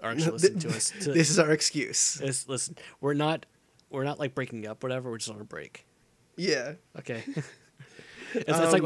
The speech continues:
Speaker 1: like, it's like what your parents told you when they got divorced.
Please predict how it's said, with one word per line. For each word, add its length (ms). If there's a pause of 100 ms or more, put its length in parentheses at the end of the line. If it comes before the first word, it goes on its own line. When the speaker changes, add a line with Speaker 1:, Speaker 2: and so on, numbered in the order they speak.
Speaker 1:
like, 120
it's 80
like 80
what 80
your 80
parents 320
told 220
you 80
when 80
they 160
got 260
divorced. 560